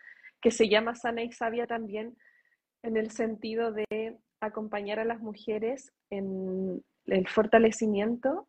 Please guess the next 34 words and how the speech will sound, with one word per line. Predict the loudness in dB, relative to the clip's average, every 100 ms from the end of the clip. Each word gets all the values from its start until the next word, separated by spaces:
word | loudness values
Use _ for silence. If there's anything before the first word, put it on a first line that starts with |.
| _
de | -4 -2
una | 0 2
madre | 2 2 2 -2
interior | -4 -2 -2 -4
sana | -6 -6 -4
y | -8
sabia, | -6 -4 -4 -6 -12 _
que | -8 -4 -4 -4 -4 -4
las | -6 -6
guíe | -8 -4 -2 -2 -4 _
en | -10 -8 -4
el | -4 2
cuidado | 6 10 10
de | 8
su | 2 -4
niña | -6 -6
interna | -8 -6 -6 -6 -10 -12 -14 _ _ -16
y | -8
que | -2
también | -2 0 -2
acompañe | -2 -4 -2 -2 -2 -4
a | -8
su | -12
mujer | -12 -10 -8
adulta | -6 -4 -6 -6 -8 -8
en, | -10 -14 -18 _ -14
en | -10 -10 -6
cada | 6 8 8
uno | 6 4 2 -2 -10
de, | -8 -4 -4 -6
de | -8 -6
sus | -6 -4
días. | -2 0 0 -2
Entonces, | -2 -2 -2 -2